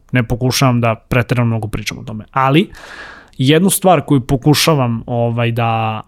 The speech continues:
da skapiram ili koju sam makar, ono, ovaj, uvideo, to je da on je neko ko će uvek ići, ono, anti-establishment.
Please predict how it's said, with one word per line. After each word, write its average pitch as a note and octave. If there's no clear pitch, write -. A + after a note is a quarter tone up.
da B2
skapiram C#3
ili C3+
koju C3+
sam C#3
makar, C3+
ono, B2
ovaj, A2+
uvideo, D#3
to E3
je D#3+
da D3
on F3+
je E3+
neko E3+
ko D3+
će E3
uvek F#3
ići, D#3+
ono, D3+
anti-establishment. C3